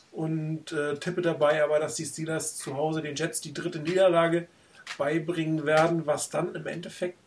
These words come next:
durchaus für die Jets auch nochmal schwierig mit den Playoffs sein könnte. Ähm, vor allen Dingen auch dann wieder, wenn die Baltimore Ravens gewinnen sollten, ähm, und, äh, die Colts auch gewinnen sollten, dann könnte es tatsächlich für die Jets nochmal eng werden, sogar mit den Playoffs.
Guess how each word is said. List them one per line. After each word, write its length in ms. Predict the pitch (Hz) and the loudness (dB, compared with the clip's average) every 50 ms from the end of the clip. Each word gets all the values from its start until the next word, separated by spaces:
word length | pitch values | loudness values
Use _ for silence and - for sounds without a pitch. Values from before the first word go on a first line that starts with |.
| _ _ | _ _
durchaus 480 | 165 170 180 175 - - 175 175 175 - | -2 -2 -2 -2 -2 -2 -2 -2 -2 -4
für 140 | - - | -6 -8
die 100 | 160 156 139 | -10 -6 -4
Jets 240 | 170 175 175 - - | -4 -4 -4 -6 -10
auch 80 | 147 | -8
nochmal 220 | 156 165 156 151 139 | -8 -6 -6 -6 -6
schwierig 480 | - - - 165 214 220 196 180 - _ _ - - - - - - - | -6 -8 -6 -4 -4 -4 -4 -6 -12 _ _ -20 -20 -20 -20 -20 -14 -12
mit 100 | - - | -2 0
den 140 | 175 175 - | 0 0 0
Playoffs 560 | - - 160 175 202 214 185 143 - - - | -4 2 6 6 6 6 4 2 -2 -6 -10
sein 420 | - 131 131 135 139 139 135 139 135 | -10 -8 -6 -6 -6 -6 -6 -8 -10
könnte. 480 | - 143 143 147 160 165 185 202 214 - - - - - - - - _ - | -6 -4 -4 -4 -2 -4 -4 -4 -6 -8 -14 -20 -20 -20 -20 -20 -20 _ -6
Ähm, 260 | 165 160 156 156 156 | -6 -4 -4 -4 -4
vor 240 | 156 - - 160 151 | -6 -6 -2 0 2
allen 100 | 156 165 | 4 4
Dingen 120 | 175 147 | 4 4
auch 100 | 143 - | 2 2
dann 220 | - 165 160 170 165 | 2 4 4 4 6
wieder, 220 | 175 170 156 143 | 6 6 4 4
wenn 100 | 160 160 | 4 2
die 80 | 160 160 | 2 2
Baltimore 420 | 151 156 160 165 170 165 156 147 | 2 2 2 2 2 2 2 2
Ravens 360 | 151 160 170 165 160 160 - | 4 4 2 2 0 -2 -6
gewinnen 320 | - 147 139 170 220 214 175 | -6 0 2 6 6 6 6
sollten, 480 | 135 135 131 131 139 139 170 180 185 - - _ - - - - - _ _ _ _ _ | 4 0 -4 -4 -4 -2 -4 -4 -4 -4 -10 _ -20 -20 -20 -20 -20 _ _ _ _ _
ähm, 480 | 156 151 156 160 165 170 165 160 160 160 - _ _ _ _ - - _ | -4 -2 0 0 2 2 0 0 -2 -6 -10 _ _ _ _ -20 -8 _
und, 320 | 170 160 156 160 156 - 160 | -2 0 0 0 0 -2 -6
äh, 80 | 143 | -6
die 100 | 139 135 | -6 -6
Colts 360 | - - 170 190 214 214 - | 0 8 12 12 12 12 10
auch 200 | - 147 143 - | 6 2 2 0
gewinnen 300 | - 156 135 147 151 160 | -4 -4 -4 -2 -2 -2
sollten, 300 | - 147 151 165 175 170 | 2 4 4 4 4 4
dann 160 | 165 160 160 - | 2 0 2 4
könnte 260 | 170 202 214 214 196 | 4 4 6 6 4
es 100 | 175 - | 4 4
tatsächlich 320 | 180 175 - 180 175 - | 2 0 0 -2 -4 -2
für 80 | - 175 | -4 -4
die 60 | 165 | -2
Jets 220 | 160 - - - | -2 -4 -4 -4
nochmal 200 | 180 165 165 156 | -4 -4 -2 -2
eng 160 | 165 175 175 170 | -2 -2 2 2
werden, 200 | 170 170 160 156 | 2 2 2 2
sogar 260 | 170 160 170 165 160 | 2 2 2 0 0
mit 120 | 160 - | -2 -4
den 100 | 156 - | -6 -8
Playoffs. 340 | - - 139 135 135 139 156 | -6 -6 -6 -6 -6 -8 -10